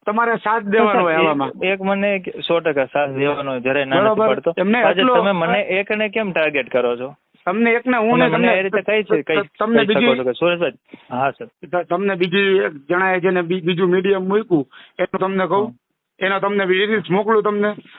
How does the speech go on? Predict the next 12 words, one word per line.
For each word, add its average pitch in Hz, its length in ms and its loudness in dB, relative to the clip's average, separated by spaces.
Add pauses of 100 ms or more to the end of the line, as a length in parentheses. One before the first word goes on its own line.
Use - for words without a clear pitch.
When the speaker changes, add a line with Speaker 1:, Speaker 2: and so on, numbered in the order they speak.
Speaker 1:
મને 196 220 0
આજ 202 120 0
Speaker 2:
કોને? - 160 0
Speaker 1:
સવારે 214 240 2
એવી 190 140 2
વ્યુઅર્સ 165 360 0
આવી, 147 240 0
બીજે 147 240 0
કોક 147 260 -2
છે, 170 260 2 (380)
બરોબર? 185 280 0
Speaker 2:
હા. 180 180 -8